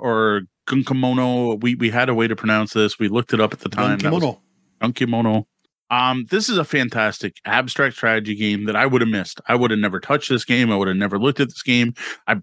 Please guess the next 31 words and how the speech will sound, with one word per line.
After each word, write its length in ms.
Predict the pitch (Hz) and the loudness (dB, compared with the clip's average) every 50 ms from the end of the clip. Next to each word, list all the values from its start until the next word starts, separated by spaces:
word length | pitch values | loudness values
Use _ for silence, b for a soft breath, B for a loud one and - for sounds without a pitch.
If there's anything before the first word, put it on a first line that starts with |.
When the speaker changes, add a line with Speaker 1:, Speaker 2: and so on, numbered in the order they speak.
| _ _ | _ _
Speaker 1:
probably 680 | - - - 147 139 156 165 170 160 160 143 143 147 143 | -18 -8 -4 0 2 2 2 2 0 0 0 2 2 2
would 140 | 139 139 131 | 4 2 0
have 80 | 127 | 0
forgot 320 | - 131 117 123 120 127 123 | -2 -4 0 0 0 0 0
its 140 | 110 - | -2 -2
name 200 | 110 107 101 98 | 0 0 0 0
eventually. 480 | 95 92 92 95 95 92 - - 101 98 | 0 0 2 2 0 0 -2 -2 -2 -2
The 120 | 95 104 | 0 0
only 580 | 104 87 117 135 160 190 208 208 202 208 208 196 | -2 -2 0 0 0 2 2 0 0 0 0 0
reason 640 | 190 151 123 123 127 117 107 120 120 113 117 117 B B B B B B | 0 0 0 0 0 -2 -2 0 0 0 0 -2 B B B B B B
I 60 | - | 0
even 320 | 139 160 170 151 170 160 139 | 0 2 2 2 0 -2 -2
tried 560 | - - - 151 165 208 226 196 131 104 98 | -4 -4 -4 -2 0 0 0 0 -2 -4 -6
this 320 | 101 98 98 101 - - | -4 -2 -2 -4 -4 -4
is 140 | 120 104 110 | -4 -2 0
a 100 | 113 113 | 0 0
local 380 | 107 110 127 147 147 - 160 143 | 0 0 0 -2 0 0 -2 0
gamer 360 | 127 139 139 156 156 151 139 | 2 0 2 2 2 0 2
was 200 | 127 123 113 - | 2 0 -2 -2
purging 380 | - 131 135 131 123 147 135 | -2 -2 -2 0 0 -2 0
their 120 | 135 135 131 | 0 0 -2
collection, 480 | - - 127 117 117 123 - - 131 | -2 -2 0 0 0 0 -2 -6 -4
and 160 | 127 113 110 104 | -2 0 2 2
I 60 | 104 | 0
bought 300 | 104 104 98 104 131 147 | 2 0 0 0 2 2
a 40 | 147 | 0
lot 380 | 123 104 90 78 101 127 - | -2 -2 -2 0 -2 0 0
of 160 | 131 117 117 | -2 -4 -2
games 340 | 107 113 120 127 135 123 101 | -2 0 2 2 2 0 0
off 240 | 104 90 85 - - | 0 0 -2 -2 -4
them. 180 | - 120 - | -6 -6 -6